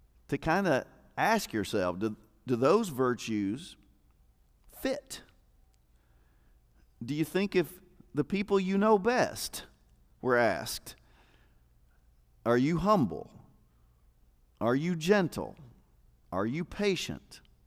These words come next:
Are you the kind of person that's willing to bear with someone even though they might irritate you, or, but you, you bear with them in love?" Does, does that typify us?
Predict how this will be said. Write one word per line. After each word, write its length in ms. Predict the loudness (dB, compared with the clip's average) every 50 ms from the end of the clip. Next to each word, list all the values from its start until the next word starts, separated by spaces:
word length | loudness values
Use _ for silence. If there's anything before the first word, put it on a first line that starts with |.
| _ _ _ _ _ _ _ _ _ _ -20 -20 _ _ _ _ _ _ _ _
Are 160 | -2 0 0 2
you 180 | 0 0 0
the 100 | 0 0
kind 300 | 0 0 0 2 2 0
of 100 | 0 -2
person 380 | -2 -2 -2 -2 -2 -2 -2 -2
that's 180 | -2 -2 -2
willing 300 | -2 0 0 0 0 0
to 80 | 0 0
bear 340 | 0 2 2 2 4 2 2
with 240 | 4 2 2 2 0
someone 500 | -2 -2 0 0 0 0 0 0 -2 -2
even 380 | 0 0 0 0 0 0 2
though 400 | 4 6 6 6 6 4 2 2
they 160 | 2 2 2
might 320 | 2 2 2 2 0 0 0
irritate 680 | 0 0 2 0 0 0 -2 -2 -2 -2 -4 -4 -4
you, 320 | -2 -2 0 0 0 0
or, 140 | 0 0 -2 -4 -8 -16 -20 -10 -6
but 200 | -6 -6 -2 -2
you, 160 | -2 -2 -2 -2
you 120 | -4 -4 -2
bear 320 | 0 2 4 4 4 4
with 260 | 4 4 2 2 0
them 160 | 0 0 0
in 100 | 0 0
love?" 400 | 0 0 -2 -2 -4 -4 -6 -8 -10 -16 -20 -20 -20 _ _ _ _ _ _ _ _ _ _ _ _ _ _ -6
Does, 180 | -6 -6 -6 -8
does 240 | -8 -8 -6 -2 0
that 220 | 0 -2 -2 -2
typify 540 | -6 -8 -6 -6 -8 -6 -4 -4 -4 -4 -6 -12 -14 -14
us? 240 | -16 -18 -20 -20